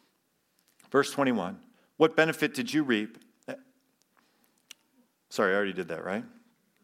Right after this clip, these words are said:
Continuing in twenty-one, uh, "Those things result in death. They result in spiritual and physical death." Verse twenty-two,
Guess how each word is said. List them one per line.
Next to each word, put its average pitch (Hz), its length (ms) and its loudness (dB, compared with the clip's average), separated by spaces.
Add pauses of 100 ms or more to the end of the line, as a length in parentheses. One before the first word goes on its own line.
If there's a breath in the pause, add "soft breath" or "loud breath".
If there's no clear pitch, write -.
(520)
Continuing 123 380 0
in 110 100 -2
twenty-one, 101 640 -2
uh, 98 100 -4
"Those 113 240 0
things 107 240 -2
result 104 340 -4
in 113 100 0
death. 101 340 0
They 101 100 -2
result 107 360 -2
in 110 60 -2
spiritual 113 440 -2
and 117 100 -4
physical 104 300 -6
death." 92 340 -4 (100)
Verse 117 200 -4
twenty-two, 117 580 -4